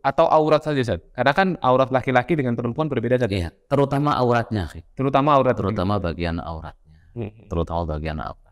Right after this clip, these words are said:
Speaker 2: Kalau perempuan kan ya semuanya, ya semuanya auratnya. Yang ketika mengguyur-guyur ya, ya tetap dibuka sedikit biar untuk bisa mengguyur-guyurkannya.
Speaker 1: Hmm.
Speaker 2: Ketika menyabun kan ada sabunnya juga, digosok-gosok pakai sabun juga kan.
Speaker 1: Hmm.
Speaker 2: Itu baru tangannya dimasukkan, tapi tetap di bawah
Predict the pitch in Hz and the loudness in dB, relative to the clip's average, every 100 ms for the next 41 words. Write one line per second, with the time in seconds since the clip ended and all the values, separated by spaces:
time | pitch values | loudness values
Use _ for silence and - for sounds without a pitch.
0 | _ - 110 98 127 127 131 131 127 135 | _ -6 -2 0 0 0 0 0 0 0
1 | 127 87 90 82 78 87 87 76 - 110 | -2 -2 -4 -4 -4 -6 -6 -8 -6 -2
2 | 113 101 90 82 80 _ _ _ _ _ | 0 0 -4 -8 -14 _ _ _ _ _
3 | _ _ 85 85 92 87 85 85 85 85 | _ _ -8 -6 -4 -4 -2 -2 -2 -2
4 | 85 87 82 98 98 73 - _ _ _ | 0 0 0 2 2 -2 -8 _ _ _
5 | _ _ _ _ _ - 82 - - 131 | _ _ _ _ _ -10 -6 -4 -4 -4
6 | - - - - 85 80 82 71 - - | -6 -20 -20 -16 -10 -6 -4 -4 -4 -6
7 | 80 104 95 - 90 85 82 82 - 80 | -4 -4 -4 -4 -4 -2 -4 -6 -8 -10
8 | - 76 73 80 80 78 80 78 80 80 | -6 -8 -8 -12 -8 -6 -6 -6 -6 -4
9 | 76 78 - - - _ _ _ - 92 | -6 -10 -14 -20 -20 _ _ _ -20 -12
10 | 92 85 92 92 90 90 98 95 95 95 | -6 -2 -2 0 -2 -2 -4 -4 -2 -2
11 | 98 98 98 95 85 98 - - - 82 | -2 -2 -2 -4 -4 -6 -8 -12 -8 -6
12 | - 76 78 - - 90 - - 82 80 | -4 -4 -4 -6 -8 -10 -8 -8 -6 -6
13 | 85 - - - - 107 113 - - - | -8 -8 -10 -12 -20 -20 -20 -20 -18 -6
14 | 90 85 95 82 82 92 90 82 78 - | -2 -2 -2 -2 -2 -2 -2 -4 -6 -8
15 | - 104 92 - 98 92 101 - 85 78 | -6 -6 -6 -6 -6 -4 -4 -4 -4 -4
16 | 80 101 | -2 -2